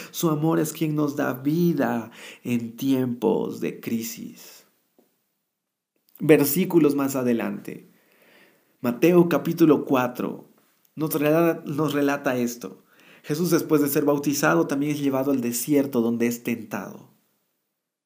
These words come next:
por el diablo. Imagínense, frente a frente.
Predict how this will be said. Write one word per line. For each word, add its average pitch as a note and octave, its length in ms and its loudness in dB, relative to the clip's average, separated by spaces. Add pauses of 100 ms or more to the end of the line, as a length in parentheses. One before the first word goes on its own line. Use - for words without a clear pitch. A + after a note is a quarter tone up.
(440)
por A#2+ 80 -6
el A2+ 160 -8
diablo. A2+ 380 -4
Imagínense, F3 800 -2 (880)
frente F3 340 2
a G#3 60 6
frente. G#3 580 2